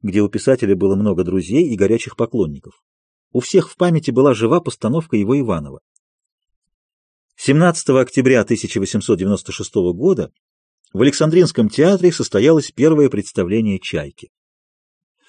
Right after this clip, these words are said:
Но, несмотря на то, что Чехов к этому времени был писателем с установившейся высокой репутацией, уже автором палаты номер шесть,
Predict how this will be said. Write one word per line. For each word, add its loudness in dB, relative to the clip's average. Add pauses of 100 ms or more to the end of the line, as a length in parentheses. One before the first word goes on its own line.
(440)
Но, 4
несмотря 0
на -2
то, 2
что 0
Чехов 0
к -6
этому 0
времени 2
был 0
писателем -2 (300)
с -6
установившейся 0
высокой 0
репутацией, -6 (580)
уже 0
автором 0
палаты 2
номер 0
шесть, -4